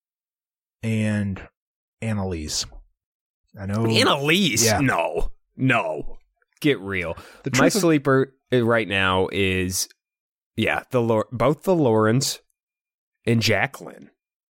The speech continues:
Speaker 1: Jacqueline. Jacqueline, yes.
Speaker 2: Mm-hmm.
Speaker 1: Um, okay. Anyway, that's all we got. Do, do you expect, how long do you expect the two villains to stick around, Crystal and Chelsea?
Speaker 2: I think Chelsea's gonna be here for a while.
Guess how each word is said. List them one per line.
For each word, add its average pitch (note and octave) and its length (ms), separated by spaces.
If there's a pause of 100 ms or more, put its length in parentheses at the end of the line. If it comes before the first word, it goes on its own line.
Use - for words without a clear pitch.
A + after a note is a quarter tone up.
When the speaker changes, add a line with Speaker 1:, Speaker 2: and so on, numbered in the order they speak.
(120)
Speaker 1:
Jacqueline. A#2 580 (220)
Jacqueline, - 380
yes. D#2+ 380 (460)
Speaker 2:
Mm-hmm. E2 280 (1160)
Speaker 1:
Um, A#2 320
okay. B2 360 (140)
Anyway, A#2 340
that's D3 200
all E3 60
we C3+ 100
got. A2+ 220
Do, B2 180
do A#2 200
you C#3+ 80
expect, - 340
how E3 100
long F#3 140
do F3+ 60
you E3 40
expect D3 260
the B2 60
two C3 160
villains B2 320
to G2 60
stick - 260
around, E2+ 300 (120)
Crystal A2 380
and F2+ 140
Chelsea? - 480 (1200)
Speaker 2:
I C3+ 100
think D#4 140
Chelsea's C3+ 360
gonna G#2+ 120
be G2 120
here G2 120
for F#2+ 160
a D#2+ 60
while. D#2 380